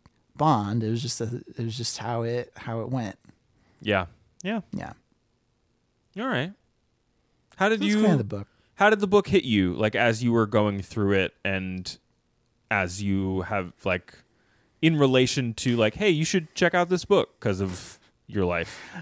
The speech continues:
Speaker 1: 'Cause of, you know, loss. And,
Speaker 2: Yeah.
Speaker 1: <laughs> and, um, just really scratching at a scab. Um,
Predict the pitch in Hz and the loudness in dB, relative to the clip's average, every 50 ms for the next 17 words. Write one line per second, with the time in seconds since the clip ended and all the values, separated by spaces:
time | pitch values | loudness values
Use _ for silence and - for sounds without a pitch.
0 | - _ - 160 156 143 143 147 139 131 139 147 156 156 147 139 127 127 131 120 | -18 _ 0 2 2 4 4 2 2 0 -2 -2 2 4 6 6 6 4 2 2
1 | 123 127 127 123 117 113 - - - - - - - 127 123 127 131 120 101 90 | 4 4 4 6 4 4 2 -2 -4 -4 -4 -4 -6 -4 0 4 4 4 6 4
2 | - - - 196 185 131 - 214 190 - - - 185 180 - - 226 208 - - | 2 2 2 2 2 4 4 2 0 2 2 0 0 0 0 0 -2 -2 -4 -4
3 | _ - 240 311 311 302 277 254 214 147 - _ _ - 120 120 117 117 120 123 | _ -12 -10 -10 -8 -8 -8 -10 -10 -12 -12 _ _ -6 -4 -2 -2 -2 -2 -4
4 | 123 131 147 143 131 131 131 127 131 127 - - - - 135 123 120 - - 135 | -6 -6 -6 -4 -2 0 0 0 0 0 0 0 2 4 4 4 4 2 2 0
5 | 127 123 120 117 - - 104 - - - 113 113 110 110 110 107 95 - - _ | 0 0 -2 -4 -6 -6 -8 -8 -4 -4 -4 -4 -2 -4 -6 -6 -8 -10 -16 _
6 | _ - _ _ _ - 127 120 117 117 113 113 113 113 113 | _ -20 _ _ _ -8 -6 -4 -4 -2 -2 -2 -2 -4 -4